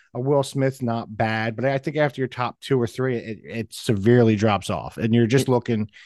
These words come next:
Speaker 1: either for power or hopefully, like, if you get an average dude.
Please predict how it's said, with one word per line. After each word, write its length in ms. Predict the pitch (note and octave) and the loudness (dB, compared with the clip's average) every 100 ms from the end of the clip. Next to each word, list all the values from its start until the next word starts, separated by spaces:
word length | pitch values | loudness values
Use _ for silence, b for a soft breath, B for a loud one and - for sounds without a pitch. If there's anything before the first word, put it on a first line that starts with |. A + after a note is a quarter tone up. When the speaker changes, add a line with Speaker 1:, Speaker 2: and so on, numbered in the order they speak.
| B | B
Speaker 1:
either 260 | B2 A2+ A2+ | -2 0 -2
for 140 | G#2 | -4
power 600 | F2+ - A2+ A#2+ A#2+ A#2 | -10 -2 0 2 2 0
or 40 | G2+ | 0
hopefully, 380 | A#2+ A2+ A#2+ A2 | -4 -4 -6 -4
like, 180 | G#2 | -6
if 160 | G2 - | -8 -10
you 60 | G#2+ | -2
get 120 | G#2+ | -2
an 60 | |
average 480 | G2 G2 G2 F#2 E2+ | 0 -2 -2 -6 -10
dude. 300 | E2+ D2+ D#2+ | -12 -12 -12